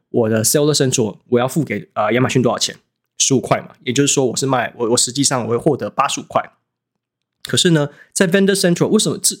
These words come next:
之所以它为什么叫 Vendor Central 这件事情，就是因为它是 vendor，它是供应商。所以当今天你在供应给那个你的下游厂商，你的价格一定会比，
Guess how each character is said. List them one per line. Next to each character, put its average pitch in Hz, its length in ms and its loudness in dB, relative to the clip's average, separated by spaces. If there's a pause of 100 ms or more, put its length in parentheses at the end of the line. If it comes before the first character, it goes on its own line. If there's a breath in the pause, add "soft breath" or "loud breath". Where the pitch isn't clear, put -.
之 269 160 0
所 202 140 2
以 - 40 -2
它 170 80 0
为 185 40 4
什 139 40 0
么 117 60 0
叫 131 140 2
Vendor 131 360 2
Central 123 540 0
这 - 100 -2
件 120 140 0
事 117 140 -2
情， 113 80 -6
就 127 60 0
是 156 100 2
因 190 60 6
为 185 40 4
它 170 140 -4
是 151 100 0
vendor， 120 580 -4 (520)
它 - 80 -12
是 - 100 -2
供 143 300 0
应 131 120 2
商。 113 340 -4 (800)
所 196 120 2
以 180 40 2
当 180 240 0
今 196 180 4
天 196 180 2
你 135 60 0
在 123 140 0
供 143 240 0
应 143 120 4
给 101 220 -4 (340 soft breath)
那 147 140 0
个 110 360 0
你 107 120 -12
的 117 80 -20
下 156 220 0
游 113 100 -2
厂 104 160 -8
商， 143 180 -4
你 135 80 -2
的 135 60 2
价 143 260 -2
格 113 220 -4
一 120 80 0
定 147 180 2
会 170 120 6
比， - 240 -6